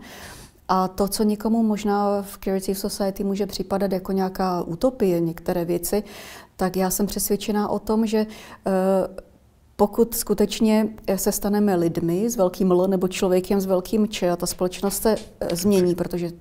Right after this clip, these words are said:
teď asi všichni vnímají, že je to divné, je to prostě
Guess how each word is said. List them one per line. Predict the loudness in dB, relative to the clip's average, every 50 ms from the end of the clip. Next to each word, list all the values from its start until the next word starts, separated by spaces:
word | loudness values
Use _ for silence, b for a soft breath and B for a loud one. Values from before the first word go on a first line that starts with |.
| -10
teď | -6 -6 -6 -4 -6
asi | -6 -4 -4 -4 -6 B B B B B B
všichni | B -8 -8 -4 -2 0 0 2
vnímají, | 2 2 2 2 2 0 0 0
že | 0 0 0
je | -2 -2
to | -4 -2 -2 -2 -2
divné, | -2 -2 0 0 0 0
je | 0 0
to | -2 -2
prostě | -4 -4 -6 -2 -2 -2 -2